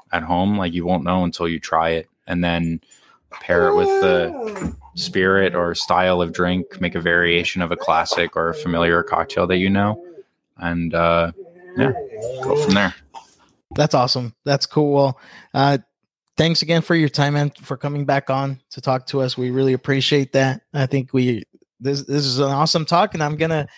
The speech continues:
Speaker 2: go back and listen to it to try a couple of the things, especially, you know, and let you know how it goes. Hopefully it goes well.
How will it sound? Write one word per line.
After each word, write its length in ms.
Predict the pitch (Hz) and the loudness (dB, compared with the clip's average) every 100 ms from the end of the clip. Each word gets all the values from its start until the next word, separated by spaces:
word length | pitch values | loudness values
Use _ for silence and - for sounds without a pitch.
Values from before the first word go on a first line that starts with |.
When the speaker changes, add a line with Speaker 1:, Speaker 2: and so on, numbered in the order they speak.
| - _ | -20 _
Speaker 2:
go 140 | - 170 | 0 4
back 260 | 175 180 | 4 4
and 80 | 170 | 4
listen 300 | 165 185 196 | 4 4 0
to 100 | 175 | 2
it 100 | 170 | 0
to 100 | 160 | 0
try 240 | 151 165 165 | 0 2 2
a 80 | 151 | 2
couple 300 | 170 165 160 | 0 0 -2
of 80 | |
the 60 | 147 | -2
things, 320 | - 156 139 | -4 -4 -2
especially, 280 | - 147 143 _ | -2 -4 -10 _
you 200 | 127 127 | -10 -8
know, 140 | 131 - _ _ - - - - - | -8 -12 _ _ -18 -18 -16 -16 -6
and 280 | 143 135 127 | -4 -4 0
let 160 | 160 170 | 0 2
you 80 | |
know 120 | 170 165 | 4 4
how 200 | 165 147 | 4 2
it 60 | |
goes. 280 | 139 139 120 | 0 -2 0
Hopefully 300 | 143 143 151 | -4 0 -2
it 40 | |
goes 200 | 139 139 | 0 -4
well. 240 | 131 123 | -6 -10